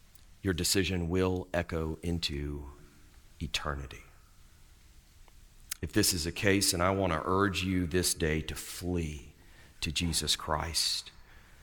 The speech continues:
to repent of your sin, and to come to Jesus. He alone has the power to deliver you from the wrath to come. Place your faith in him alone.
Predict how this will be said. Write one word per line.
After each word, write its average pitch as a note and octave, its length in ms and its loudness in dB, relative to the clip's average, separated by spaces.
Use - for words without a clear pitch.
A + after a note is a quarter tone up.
to E2+ 100 -4
repent G#2+ 760 2
of F2 160 -2
your E2 120 0
sin, F2+ 680 4
and F2+ 80 -2
to E2+ 80 2
come A#2+ 520 6
to G#2 120 0
Jesus. F#2+ 480 2
He A#2+ 160 2
alone G#2 360 4
has F#2 200 0
the F2+ 80 -8
power G2+ 400 4
to G2 140 -2
deliver F#2 500 0
you F#2 260 2
from F2 240 -2
the E2+ 80 2
wrath D#2+ 340 2
to F2+ 80 -6
come. D#2+ 300 -4
Place G#2 680 0
your F#2 120 -2
faith - 600 -4
in E2+ 160 -4
him D2+ 300 -8
alone. D2 460 -6